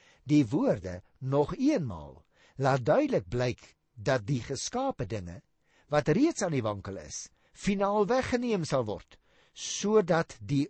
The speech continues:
onwankelbare dinge kan bly." Dit is dus nie al nie, liewe luisteraar. Daar is in die skrif ook 'n uitspraak wat duidelik laat word dat die aardse bedeling op die punt staan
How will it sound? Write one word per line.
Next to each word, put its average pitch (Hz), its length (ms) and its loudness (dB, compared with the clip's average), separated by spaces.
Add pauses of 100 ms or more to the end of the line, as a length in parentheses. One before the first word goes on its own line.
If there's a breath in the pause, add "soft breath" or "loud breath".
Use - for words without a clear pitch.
onwankelbare 123 1400 2
dinge 92 400 -10 (840)
kan 123 240 -2
bly." 85 300 -8 (1040 soft breath)
Dit 220 260 4
is 196 220 4
dus 147 360 0
nie 143 280 -2
al 127 260 0
nie, 107 160 -4
liewe 92 240 -6
luisteraar. 87 680 -8 (340 soft breath)
Daar 151 220 6 (100)
is 247 400 4
in 131 80 -2
die 110 120 -4
skrif - 580 -4 (140)
ook 302 420 4
'n 143 140 4
uitspraak 107 760 -2 (320 soft breath)
wat 127 220 2
duidelik 254 420 4
laat 104 240 0
word 110 360 0
dat 104 120 0
die 123 160 -2
aardse 220 480 -2
bedeling 107 500 -2
op 202 140 2
die 151 180 4
punt 277 260 4
staan 90 440 0